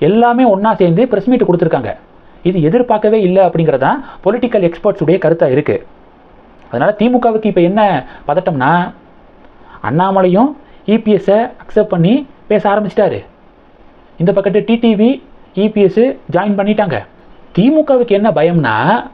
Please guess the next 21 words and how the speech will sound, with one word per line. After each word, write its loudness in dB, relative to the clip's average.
ரெண்டாயிரத்தி 2
பதினொன்னுல 2
இருந்து 2
ரெண்டாயிரத்தி 0
இருபத்தி 0
ஒண்ணு 0
வரைக்கும் 0
அதிமுக 0
ஆட்சி -2
தமிழகத்துல 0
நடந்துச்சு. -4
ரெண்டாயிரத்தி 0
இருபத்தி 2
ஒண்ணுக்கு 2
ரெண்டு 2
வருஷத்துக்கு 0
முன்னாடியிலிருந்து 2
மோடி 2
எதிர்ப்பு 2
அப்படிங்கிறத 0
திமுக 0